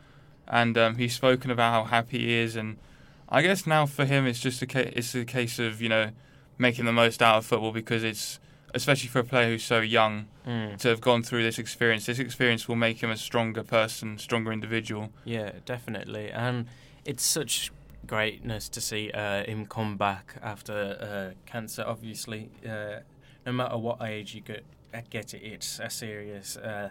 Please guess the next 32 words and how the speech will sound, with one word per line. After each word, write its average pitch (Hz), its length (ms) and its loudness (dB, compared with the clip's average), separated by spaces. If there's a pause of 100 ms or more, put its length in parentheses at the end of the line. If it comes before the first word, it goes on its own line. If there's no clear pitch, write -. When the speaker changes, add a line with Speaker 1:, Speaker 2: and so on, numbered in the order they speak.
Speaker 2:
thing, 107 400 -10
and, 110 380 -6 (220)
uh, 127 40 -4 (240)
s-, - 320 -6 (180)
I've 120 140 -8
seen 156 200 -4
him 123 200 -4 (100)
come 120 240 -4
back 120 300 0
and 107 280 -8
start, 117 520 0
uh, 113 360 -2 (600)
for 117 200 -4
Bilbao 120 400 -2
at 120 80 -2
the 120 60 -6
weekend. 120 420 -4
It 110 160 -10
was, 107 180 -12
uh, 107 340 -4 (360)
very 120 260 0
touching 107 460 -10
to - 140 -14
see, 107 320 -10 (260)
Speaker 1:
Mm-hmm. 233 60 -2
Speaker 2:
definitely. 110 520 -4 (480)
Speaker 1:
It's - 120 -4
also, 120 500 4 (560)
with 123 160 2
Bilbao, 120 440 8
I 110 60 8
think, 117 360 0